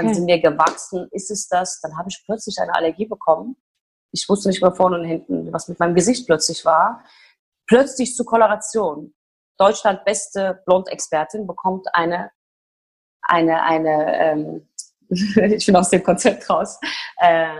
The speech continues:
Allergie. Ja. Und dann habe ich weitergeguckt, es hat nicht aufgehört. Und dann habe ich, aber das waren meine Gedanken,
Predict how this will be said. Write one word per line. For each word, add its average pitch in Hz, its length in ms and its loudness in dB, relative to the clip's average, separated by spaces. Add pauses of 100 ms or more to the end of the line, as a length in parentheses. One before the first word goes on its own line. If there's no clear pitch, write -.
(160)
Allergie. 214 500 0 (400)
Ja. 175 260 -4 (260)
Und 190 180 2
dann 269 260 2 (320)
habe 220 180 -2
ich 202 140 -10
weitergeguckt, 269 640 0
es - 300 -12
hat 202 140 -8
nicht - 180 -4
aufgehört. 247 640 2 (400)
Und 208 80 0
dann 214 100 -2
habe 196 80 -4
ich, 196 160 -2
aber 190 120 2
das 196 180 2
waren 202 160 4
meine 180 240 2
Gedanken, 165 760 -2